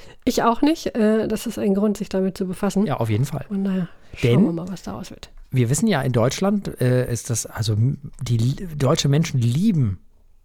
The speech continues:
Speaker 2: Schaumwein,
Speaker 1: Ja.
Speaker 2: Champagner, Sekt, Gedöns.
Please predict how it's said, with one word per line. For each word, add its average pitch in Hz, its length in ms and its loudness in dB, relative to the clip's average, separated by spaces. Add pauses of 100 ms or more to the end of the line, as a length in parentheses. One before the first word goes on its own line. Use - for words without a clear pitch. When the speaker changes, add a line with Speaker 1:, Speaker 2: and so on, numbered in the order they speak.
(200)
Speaker 2:
Schaumwein, 110 960 2 (460)
Speaker 1:
Ja. 214 80 4
Speaker 2:
Champagner, 110 720 2 (340)
Sekt, 107 600 -2 (260)
Gedöns. 104 480 -4